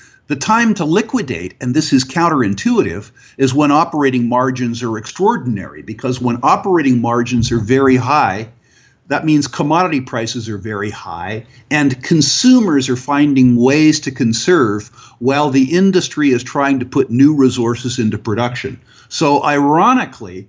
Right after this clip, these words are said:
when the industry is in robust health and is its most attractive, that's when you have to begin to sell.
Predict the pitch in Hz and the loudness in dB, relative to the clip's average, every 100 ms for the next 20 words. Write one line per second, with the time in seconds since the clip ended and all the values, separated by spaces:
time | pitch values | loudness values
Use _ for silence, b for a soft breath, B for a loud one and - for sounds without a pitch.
0 | _ _ - 143 147 139 170 214 202 - | _ _ -6 -4 0 0 0 -2 -2 -4
1 | 165 143 131 139 127 135 139 127 147 156 | 0 2 2 2 2 4 4 2 0 0
2 | - - 160 120 - - 131 135 135 98 | -4 -2 0 -2 -8 -10 -6 -6 -6 -10
3 | 101 - 147 - 147 165 196 - 147 170 | -14 -6 -6 -6 -2 2 2 -2 -6 -2
4 | 170 170 - 71 - _ _ _ _ _ | -2 -4 -10 -16 -18 _ _ _ _ _
5 | _ 87 147 156 160 147 143 135 135 - | _ -4 -4 -4 -4 -2 0 0 -4 -4
6 | 117 117 117 113 113 113 - 143 76 - | -4 -4 -2 -2 -4 -6 -4 -4 -4 -12